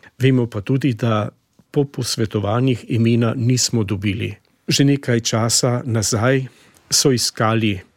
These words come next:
kandidata za guvernerja Banke Slovenije. Predsednica države je predlagala Toneta Ropa kot najbolj kompetentnega. Koalicija vztraja pri svoji kandidatki Saši Jazbec.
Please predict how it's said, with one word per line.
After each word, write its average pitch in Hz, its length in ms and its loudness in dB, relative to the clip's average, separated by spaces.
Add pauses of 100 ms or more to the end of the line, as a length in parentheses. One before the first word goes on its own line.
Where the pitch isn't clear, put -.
(120)
kandidata 113 640 0
za 110 280 0
guvernerja 110 760 0
Banke 98 440 -4
Slovenije. 113 720 2 (200)
Predsednica 123 560 2
države 104 600 0
je 98 280 0 (340)
predlagala 107 640 0
Toneta 104 680 0 (240)
Ropa 117 440 0
kot 107 300 -4
najbolj 104 440 0
kompetentnega. 107 1080 0 (280)
Koalicija 117 640 2
vztraja 107 560 0
pri 107 160 -4
svoji 107 360 0
kandidatki 110 880 -2
Saši 101 640 -2
Jazbec. 107 840 0